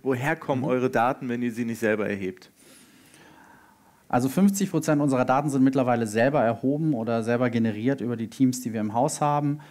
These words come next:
Speaker 2: Bei den anderen fünfzig Prozent, die aggregiert sind, ist es so, wir haben für, für jedes Land und bei den größeren Ländern für jeden Markt, für jede Industrie, äh,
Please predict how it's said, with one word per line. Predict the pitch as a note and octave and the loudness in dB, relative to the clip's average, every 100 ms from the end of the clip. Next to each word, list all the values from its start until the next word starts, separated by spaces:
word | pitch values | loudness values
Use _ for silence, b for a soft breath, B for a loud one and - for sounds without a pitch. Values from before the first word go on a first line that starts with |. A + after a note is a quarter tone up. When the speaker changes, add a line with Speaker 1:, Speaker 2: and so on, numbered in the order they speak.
| B _ | B _
Speaker 2:
Bei | A2+ | -4
den | A#2 | -2
anderen | G#2+ B2+ C#3 | 0 2 0
fünfzig | - C#3 - B2+ | 0 -4 -4 -10
Prozent, | - A#2+ - B2 A#2+ B2+ - | -8 -10 -4 0 2 2 0
die | A#2+ | -2
aggregiert | A#2 A2+ A2 A2 D3 D#3 | -2 -2 -4 0 0 2
sind, | C#3+ C#3 | 0 0
ist | G#2+ | 0
es | A#2 G#2+ | -6 -8
so, | A2+ B2+ E3+ B B _ | -4 -4 -4 B B _
wir | A#2 A2+ | -4 0
haben | B2 B2 | 2 2
für, | B2 - B2 A#2+ A#2 A2+ G#2+ G2+ D2 | 0 -4 -4 -2 0 0 0 0 -4
für | - A#2 | -6 -6
jedes | A2+ C3+ B2+ | -2 0 0
Land | A#2 B2+ D#3+ | 2 2 2
und | C3+ | 0
bei | B2 | 0
den | A#2 | -2
größeren | A#2 C3 C3 B2 | -2 -4 -2 0
Ländern | B2 B2 B2 | 2 0 0
für | - | -4
jeden | A#2 A#2+ | -6 -2
Markt, | A2+ A#2 B2 | 0 0 -2
für | B2 | -6
jede | A#2+ A#2+ | -4 -2
Industrie, | A#2 A2+ - - - C#3 D#3 A#3 B B B B B _ | -4 -4 -10 -12 -4 -2 0 -2 B B B B B _
äh, | - | -18